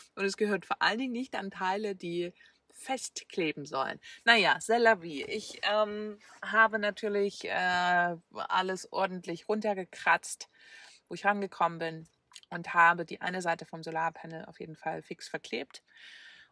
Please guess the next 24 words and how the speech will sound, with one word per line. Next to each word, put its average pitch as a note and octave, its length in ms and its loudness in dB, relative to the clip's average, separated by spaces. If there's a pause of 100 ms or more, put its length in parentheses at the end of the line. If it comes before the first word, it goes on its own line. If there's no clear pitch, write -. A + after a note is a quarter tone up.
(140)
Und F3+ 760 0 (920)
genau, D#3+ 400 2 (160)
jetzt E3+ 280 -6 (260)
hängt G3 280 -4
das F3+ 160 -4
wieder F3 200 2
bombenfest F3 640 -4
da D#3+ 100 2
oben E3 280 -6
dran, E3 260 2
aber D#3+ 160 0
es D#3+ 120 -4
ist - 180 -10
natürlich D#3 500 -6
auch D3+ 160 -4
keine D3+ 280 -6
Dauerlösung, D3+ 720 2
weil D3 120 0
normal D3+ 340 -4
hätte D#3 200 -10
man's D3+ 240 -12
komplett - 400 -8
abbauen E3 400 -4
müssen, D#3+ 280 -10